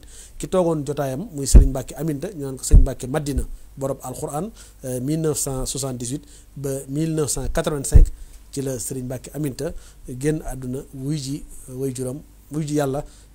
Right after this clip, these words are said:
ñu yóbbu ko ci way juram Cheikh Modou Moussa ak Serigne Cheikh, euh, moom Serigne Mbacké Aminta. Euh, ginnaaw mille neuf cent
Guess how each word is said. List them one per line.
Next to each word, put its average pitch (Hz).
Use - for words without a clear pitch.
ñu 123
yóbbu 143
ko 131
ci 135
way 139
juram 123
Cheikh 135
Modou 127
Moussa 123
ak 123
Serigne 131
Cheikh, 135
euh, 120
moom 120
Serigne -
Mbacké 120
Aminta. 123
Euh, 127
ginnaaw 151
mille 156
neuf 165
cent 147